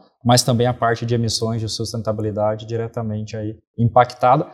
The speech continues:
somente na forma de dirigir o veículo, sem falar em tocar, é, o sistema ali de propulsão do, do caminhão.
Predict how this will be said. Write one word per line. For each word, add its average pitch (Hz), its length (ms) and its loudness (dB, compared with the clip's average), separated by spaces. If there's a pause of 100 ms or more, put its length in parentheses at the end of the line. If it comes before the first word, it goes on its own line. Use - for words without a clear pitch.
(180)
somente 151 720 2
na 208 160 -2
forma 170 560 0
de 147 220 0
dirigir 143 680 2
o 208 80 4
veículo, 180 420 2
sem 165 260 2
falar 143 380 4
em 156 240 2 (760)
tocar, 139 580 2 (100)
é, 131 100 6
o 113 140 6
sistema 120 580 2
ali 110 200 0
de 113 100 -4
propulsão 110 720 -2
do, 110 420 -6 (100)
do 110 100 -6
caminhão. 113 460 -4